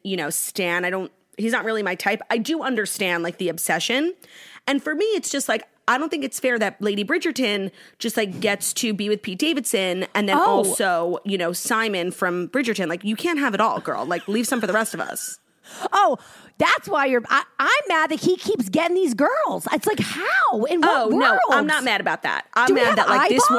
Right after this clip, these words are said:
Speaker 1: one girl, she gets everyone. Like, let, leave some for the rest of us. <laughs>
Speaker 2: Oh, God. I feel like he, remember when someone said he had butthole eyes? That wasn't nice, but it did make me laugh.
Speaker 1: It wasn't nice because it's a medical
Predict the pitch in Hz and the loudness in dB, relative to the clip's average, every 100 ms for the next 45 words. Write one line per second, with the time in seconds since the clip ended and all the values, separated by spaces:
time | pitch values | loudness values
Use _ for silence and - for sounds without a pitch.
0 | 247 247 220 196 190 180 - - - 220 | 2 2 0 0 -2 -4 -6 -4 -2 0
1 | 220 - 196 175 165 139 196 196 190 226 | 0 0 0 0 -4 -4 -4 -4 0 0
2 | 262 - 220 285 294 320 302 294 294 277 | 0 -2 0 0 2 0 0 2 0 0
3 | 175 101 - - - _ - 202 - - | -4 -4 -6 -10 -16 _ -6 -6 -6 -20
4 | - - - 392 - - 480 _ - - | -8 -4 -2 0 0 -2 -4 _ -20 -8
5 | - - - 605 587 - 349 302 302 262 | -2 -2 0 0 0 0 -2 0 0 -2
6 | _ _ - 339 349 427 539 392 302 277 | _ _ -2 0 2 0 0 -2 -2 0
7 | 254 220 202 202 226 208 208 208 247 220 | 0 2 2 2 0 2 0 0 0 0
8 | 220 240 214 190 190 226 190 - 165 170 | 0 0 0 -2 -2 -2 0 -2 -2 -4
9 | - 170 120 - - - - 262 214 233 | -6 -8 -8 -14 -16 -6 -2 -2 0 0
10 | 240 311 269 208 208 - 214 214 196 202 | 0 0 0 0 -2 -4 -2 -2 -2 -2
11 | 202 185 190 190 180 175 165 160 | -2 -2 -2 -2 -2 -2 -2 -2